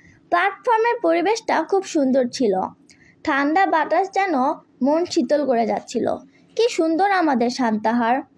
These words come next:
I say some words, I think and say, Santahar is a small city, but is a best city in the Bogura। ভিডিওটা ভালো লাগলে অবশ্যই লাইক, কমেন্ট ও শেয়ার করবেন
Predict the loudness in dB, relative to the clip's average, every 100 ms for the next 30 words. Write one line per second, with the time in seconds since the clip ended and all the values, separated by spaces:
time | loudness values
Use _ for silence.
0 | _ _ _ _ _ _ _ -8 -4 -2
1 | -2 0 0 0 2 4 2 2 2 0
2 | -6 -20 _ -6 -2 -2 -2 -2 0 -2
3 | -4 -2 -2 -2 0 0 0 -2 -12 -8
4 | -2 0 0 2 2 2 0 -2 -2 0
5 | 0 0 -4 -8 -8 -12 _ _ -6 -4
6 | -2 -2 -2 -8 -10 -2 0 0 -2 -6
7 | -2 -2 0 0 0 -2 -4 -6 -6 -8
8 | -14 _ _ _ _ -20 _ -20 _ _
9 | _ _ -2 0 0 0 0 2 2 2
10 | 2 2 0 2 2 2 0 0 -2 0
11 | 0 2 2 2 -2 -4 -6 -2 0 0
12 | 0 -2 -2 0 0 -2 0 0 0 -4
13 | -6 -4 -6